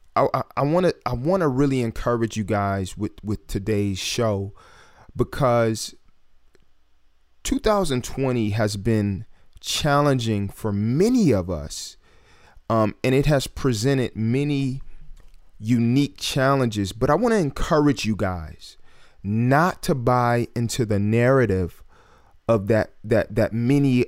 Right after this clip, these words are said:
are pushing or that the world is pushing. I'm seeing people say things like, "Man, this year has just been horrible," or, "This is the worst year ever." You know, I'm seeing people like, "Man, twenty twenty won't give us a break."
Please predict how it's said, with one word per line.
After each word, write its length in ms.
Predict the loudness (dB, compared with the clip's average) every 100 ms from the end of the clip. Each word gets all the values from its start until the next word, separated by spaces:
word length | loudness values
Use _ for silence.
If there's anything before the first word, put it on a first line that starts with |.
| -2 -6
are 160 | -6
pushing 640 | -2 0 0 0 -4 -6 -4
or 100 | -2
that 240 | 0 0 0
the 80 |
world 340 | 0 2 2 0
is 120 | -4
pushing. 500 | -4 -4 -4 -6 -6
I'm 120 | -6
seeing 380 | -4 -2 0 2
people 360 | 0 0 -2 -4
say 280 | -2 -2 -2
things 420 | -2 -2 -2 -2
like, 260 | -2 0
"Man, 380 | 0 2 2 2
this 300 | 2 0 0
year 360 | 0 2 2 0 -10 -20 -12
has 200 | -8 -6
just 320 | -4 -4 -2
been 200 | 0 0
horrible," 680 | -2 -2 0 2 2 2 2
or, 360 | 4 4 4 0 -4 -20 -20 -20 -14
"This 300 | 2 2 4
is 160 | 2 0
the 160 | 0
worst 580 | 0 0 2 4 2 -2
year 500 | 0 2 6 6 4 2
ever." 600 | 2 2 4 2 0 -4 -16 -20 -20 -4
You 140 | 2
know, 100 | 4
I'm 140 | 4 2
seeing 320 | 0 0 2
people 500 | 2 2 0 0 0
like, 220 | 0 -2
"Man, 200 | -2 -2
twenty 340 | 0 2 2 0
twenty 320 | -2 -2 0
won't 280 | 0 0 0
give 160 | 0
us 160 | 0 -2
a 60 |
break." 520 | -2 2 2 0 -6